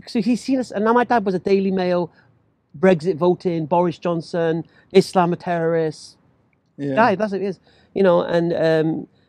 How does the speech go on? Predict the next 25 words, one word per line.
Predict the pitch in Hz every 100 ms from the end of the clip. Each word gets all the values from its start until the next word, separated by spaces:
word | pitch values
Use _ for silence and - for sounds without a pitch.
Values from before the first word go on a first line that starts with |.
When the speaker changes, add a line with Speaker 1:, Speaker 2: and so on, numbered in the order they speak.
| _
Speaker 1:
it's | 196
like, | 294
it's | 226
like | 285 277
I | 240
go | 247
to | 233
meet | 226
an | 185
Islamophobe, | 190 233 247 - 160 - _ -
<laughs> | - - 151
Speaker 2:
Yeah. | - 139
Speaker 1:
honestly. | 294 311 262 220
Speaker 2:
Yeah. | 143 - _ _ _ -
Speaker 1:
But | 208
this | 170 269 196
year | 190 254 196
broke | 160 214 247
him. | 170 143 -
Speaker 2:
Mm-hmm. | 127 117 117 113 _ _ _ _ _ -
Speaker 1:
You | 202
can't | - 262 277
be | 247
an | 226
Islamophobe | - 226 214 - 156 135